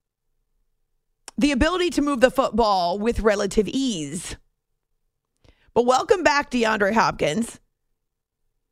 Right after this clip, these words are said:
That's huge. Even as they lose Hollywood Brown, of course, they bring in Robbie Anderson. If you were expecting him to make an impact in his first game with the Cardinals,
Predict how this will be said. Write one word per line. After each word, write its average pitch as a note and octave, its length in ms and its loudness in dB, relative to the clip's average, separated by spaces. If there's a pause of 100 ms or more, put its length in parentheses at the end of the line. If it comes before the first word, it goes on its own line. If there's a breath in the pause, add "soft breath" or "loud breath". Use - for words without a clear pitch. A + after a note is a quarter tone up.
(220)
That's - 280 2
huge. F3+ 400 -2
Even C#4+ 280 0
as C4 160 0
they A3 160 0
lose C4+ 340 -2
Hollywood A#3+ 460 0
Brown, F#3 340 2
of G3 60 -10
course, A#3 180 0
they A3 140 2
bring A#3 380 0
in A3+ 180 0
Robbie G3 420 2
Anderson. E3+ 400 -2
If F3 100 0
you G3 120 0
were G3+ 80 -2
expecting G#3+ 460 -2
him A3 180 0
to G#3+ 100 -4
make G3+ 180 0
an G3+ 60 0
impact G3 640 0
in G3+ 280 0
his F#3+ 280 -2
first A3 260 -2
game G#3 160 0
with F#3 100 -4
the G3+ 80 -2
Cardinals, G3 600 0